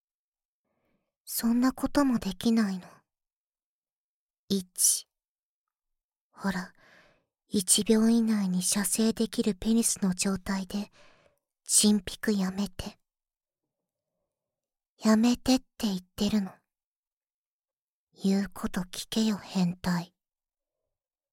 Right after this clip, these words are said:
叱られてペニスピクってなって。はあ、救いようがない。叱られると興奮するんだ。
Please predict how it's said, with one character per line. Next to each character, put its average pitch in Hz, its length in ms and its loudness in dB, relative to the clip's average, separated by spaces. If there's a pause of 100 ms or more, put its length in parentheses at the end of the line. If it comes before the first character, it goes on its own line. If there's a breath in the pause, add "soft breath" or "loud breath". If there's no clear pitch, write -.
(560)
叱 - 460 -2
ら 180 120 -4
れ 185 140 -4
て 185 180 -6
ペ 208 180 -4
ニ 202 120 -2
ス - 260 -2
ピ - 180 -12
ク - 180 0
っ 226 60 -6 (140)
て 196 160 -6
な 185 160 0
っ 180 40 -4 (120)
て。 - 240 -12 (1600)
は - 220 -8
あ、 185 80 -10 (1080 loud breath)
救 - 500 2
い 190 160 2
よ 196 160 0
う 190 60 -6
が 202 180 -4
な 202 240 -6
い。 214 120 -14 (1500)
叱 - 400 -2
ら 190 140 -2
れ 202 140 -2
る 214 120 -4
と - 160 -14
興 226 300 -4
奮 254 280 0
す 262 240 2
る 269 140 2
ん 247 80 -4
だ。 - 220 -16